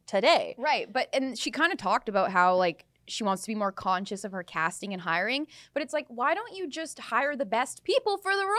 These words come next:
Speaker 2: role? Like,
Speaker 1: Mm-hmm.
Speaker 2: that's, that's what, that's equality,
Speaker 1: Mm-hmm.
Speaker 2: friends.
Speaker 1: Yeah.
Speaker 2: Like, don't hire someone because of their skin tone. That's
Speaker 1: No.
Speaker 2: crazy.
Speaker 1: No, and, like, if she actually feels like she should be ashamed of the cast of Friends, which is hilarious 'cause
Speaker 2: Which
Speaker 1: they're
Speaker 2: built her
Speaker 1: great.
Speaker 2: career.
Speaker 1: Built your career, and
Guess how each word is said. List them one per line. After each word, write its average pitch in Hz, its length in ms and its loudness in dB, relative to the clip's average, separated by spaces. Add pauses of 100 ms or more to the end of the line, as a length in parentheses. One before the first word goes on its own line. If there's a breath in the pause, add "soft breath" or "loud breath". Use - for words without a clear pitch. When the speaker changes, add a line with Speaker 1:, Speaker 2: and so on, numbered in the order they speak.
Speaker 2:
role? - 260 2
Like, 294 140 2
Speaker 1:
Mm-hmm. 196 120 -6
Speaker 2:
that's, 403 380 0
that's 359 300 0
what, 370 220 -4
that's 294 260 2
equality, 302 640 2
Speaker 1:
Mm-hmm. 190 100 -4
Speaker 2:
friends. 254 500 0 (140)
Speaker 1:
Yeah. 180 160 -6
Speaker 2:
Like, 180 220 -2 (400 soft breath)
don't 302 300 0
hire 381 240 6
someone 320 260 -2
because 285 240 -2
of 302 60 -10
their 311 120 -4
skin 349 500 -4
tone. 202 240 -2
That's 185 240 -4
Speaker 1:
No. 160 60 -10
Speaker 2:
crazy. 320 840 -4
Speaker 1:
No, 294 200 4
and, 226 360 2 (560)
like, 208 400 2
if 294 180 2
she 277 220 0
actually 226 340 2
feels 214 420 -2
like 208 140 0
she 202 260 -6
should 190 220 -8
be 196 100 0
ashamed 180 460 -2
of 175 180 -2
the 185 80 -8
cast - 480 -4
of 151 80 -6
Friends, 156 380 -10
which 170 160 -8
is 160 120 -10
hilarious 147 540 -6
'cause - 140 -8
Speaker 2:
Which - 80 -10
Speaker 1:
they're 143 120 -4
Speaker 2:
built 185 140 -2
her 170 60 0
Speaker 1:
great. 151 160 -2
Speaker 2:
career. 151 380 -6
Speaker 1:
Built 392 240 4
your 359 100 4
career, 285 480 0
and 277 460 4